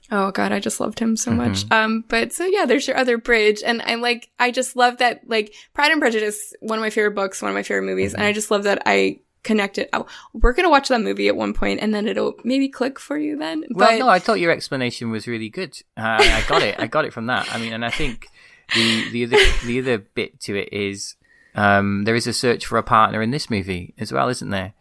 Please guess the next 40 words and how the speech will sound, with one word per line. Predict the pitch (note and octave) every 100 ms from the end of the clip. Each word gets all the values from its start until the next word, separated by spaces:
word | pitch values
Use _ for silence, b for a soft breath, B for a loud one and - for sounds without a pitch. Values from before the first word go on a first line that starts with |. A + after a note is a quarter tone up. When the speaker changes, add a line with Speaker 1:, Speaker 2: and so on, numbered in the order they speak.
| b -
Speaker 1:
Yeah. | G4+ F4+ C#4+ A#3+ G#2+
Speaker 2:
You |
know, | G#2 G#2 -
the, | A#2 A2+
Speaker 1:
Yeah. | E4 C4+ B3 B3+
Speaker 2:
the, | B2 A2+ A2+ G#2 A2
the |
middle | A2+ A#2 G#2+
third | - - A#2 G2+ F#2 G2 -
after, | A#2+ A#2 - G2+ F#2+ - -
after | - - D#3
Scott | - D#3+ -
does | B2 A2
his | G#2
shenanigans | - A2 G#2+ A2 F#2+ C#2+ G2+ A#2 - -
at, | F#2+ - G#2
at | F2+
the |
regionals | G2+ G#2 F#2 F#2 F2+ G2+
or |
whatever, | F2+ E2+ D2+ F#2+ A#2+ -
um, | G#2 F#2+ F#2+ F#2 F#2+ -
and | - G2+ F#2+
then | F#2+ F#2 F#2 F#2 G2+ - -
can't | A2+ G2+
make | G2+ G2+
it | -
up | G#2+
with | G#2 G2
his | F2+
partner | - F2+ F#2
Liz, | G2 F#2 G2+
and | F#2
she, | - - -
she | -
goes | G2 F#2+
off | G2 F#2+ -
with | F#2
Ken | - F#2+
Railings, | F#2+ F#2+ F#2 G2+ G2+ -